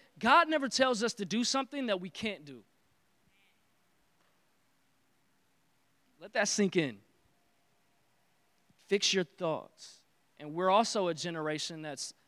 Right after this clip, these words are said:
highly anxious. We're also a generation that's highly depressed. We're also a generation that has so many consuming thoughts about life that it overwhelms us. But God is telling you, "Hey, look, check it out.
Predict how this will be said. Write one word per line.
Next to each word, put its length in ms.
highly 420
anxious. 640
We're 140
also 340
a 60
generation 580
that's 160
highly 340
depressed. 600
We're 200
also 460
a 40
generation 680
that 160
has 300
so 280
many 260
consuming 600
thoughts 420
about 400
life 360
that 120
it 80
overwhelms 600
us. 400
But 140
God 220
is 120
telling 300
you, 140
"Hey, 200
look, 280
check 200
it 80
out. 240